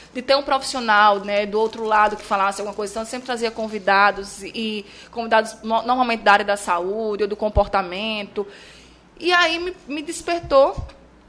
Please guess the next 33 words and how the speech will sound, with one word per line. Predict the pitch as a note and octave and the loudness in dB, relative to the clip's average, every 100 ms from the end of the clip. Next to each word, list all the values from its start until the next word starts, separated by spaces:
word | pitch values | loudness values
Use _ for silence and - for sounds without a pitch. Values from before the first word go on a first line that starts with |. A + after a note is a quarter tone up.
| - _ _ | -20 _ _
a | D#4 | 4
vontade | F#4+ A4 G#4 F#4 | 4 2 -2 -2
de | |
querer | F#4+ D#4+ E4 F4+ | -2 0 0 -2
mais, | D4+ A3+ F#3+ - - - _ _ - | 0 0 -2 -8 -14 -18 _ _ -8
né? | G3+ B3+ | -4 -2
Mas, | G#3 G#3 | -2 0
na | A3 | 0
verdade, | B3 B3 A#3+ | 0 -2 -2
eu | B3 | -4
não | B3+ | -4
pensava | D#4+ D#4+ - A3+ A#3+ A#3+ | -6 -8 -4 -4 -4 -6
em | |
televisão. | A#3 A3 A3 A#3+ G#3 F#3 | -4 -4 -4 -6 -6 -6
Era | F#3 G3 | -4 -6
uma | |
coisa | G3+ G3+ | -6 -12
que | G#3+ A3+ A3 - | -12 -14 -16 -6
televisão | G#3 G#3+ A3 G#3 A3 | -2 -2 -2 -4 -4
ficava | - A3+ A#3+ A3+ G#3+ | 0 0 2 -2 -6
distante. | B3 - A3+ | -4 -2 0
Eu | A3+ | -2
sempre | B3 A#3+ | -6 -8
fui | A3+ | -8
muito | A3+ G#3 | -6 0
de | |
bastidor, | G3 G3+ G#3+ F#3 G3+ A3+ | 4 4 2 0 4 4
eu | |
fui | G3+ | 0
produtora | F#3+ F#3 F#3+ F#3+ F#3 | -12 -14 -10 -6 -6
durante | F#3 F#3 F#3 - | -6 -8 -8 -12
muitos | F#3 B3+ A#3 | -14 -12 -6
anos. | G#3+ B3+ A#3+ | -4 -2 -6